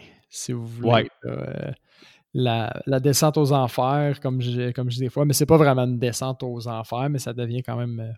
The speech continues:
Speaker 1: relativement intense. Il y a la cérémonie de la danse qui commence.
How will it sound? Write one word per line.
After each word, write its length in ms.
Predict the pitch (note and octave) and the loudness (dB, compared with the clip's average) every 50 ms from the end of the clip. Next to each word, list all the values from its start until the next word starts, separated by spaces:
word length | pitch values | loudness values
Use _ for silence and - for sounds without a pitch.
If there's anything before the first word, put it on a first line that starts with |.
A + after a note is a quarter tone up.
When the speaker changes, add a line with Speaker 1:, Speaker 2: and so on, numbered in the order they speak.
| _ _ | _ _
Speaker 1:
relativement 460 | B2 A2+ A2 - - A#2 G#2+ G#2+ A#2 | -6 -6 -6 -6 -8 -8 -8 -8 -10
intense. 640 | A2+ A2+ - A#2+ A#2+ B2 A#2+ G#2 - - - - _ | -10 -12 -12 -12 -12 -12 -10 -10 -12 -12 -12 -14 _
Il 80 | - F#3 | -2 2
y 40 | E3+ | 4
a 20 | |
la 100 | E3 - | 6 6
cérémonie 500 | E3 - F#3+ F3 F3 F3+ F3 F3 G3+ A#3+ | 6 6 6 6 6 6 6 6 4 4
de 80 | A3+ G3+ | 4 6
la 120 | F3 D3+ | 6 6
danse 360 | C#3+ D#3+ D#3 D#3 D#3 D3+ C#3 | 8 6 6 6 4 2 0
qui 140 | - - - | -2 -8 -2
commence. 800 | - D#3+ C#3+ C3+ C#3 C3+ C#3+ D#3 E3 E3 C#3+ - - - - - | 0 0 2 2 2 2 2 2 0 0 0 0 -2 -2 -4 -6